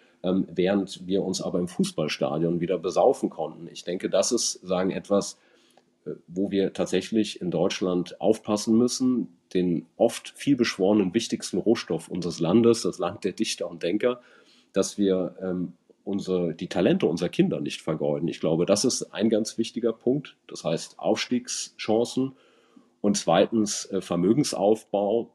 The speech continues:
Da, äh, ist es eben wichtig, natürlich einerseits, äh, kann man jetzt nicht nur über das, äh,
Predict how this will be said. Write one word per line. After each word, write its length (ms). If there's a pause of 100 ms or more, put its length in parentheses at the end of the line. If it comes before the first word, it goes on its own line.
Da, 420
äh, 180
ist 140
es 140
eben 240
wichtig, 520
natürlich 640 (420)
einerseits, 880
äh, 220 (400)
kann 160
man 120
jetzt 180
nicht 180
nur 140
über 160
das, 320
äh, 180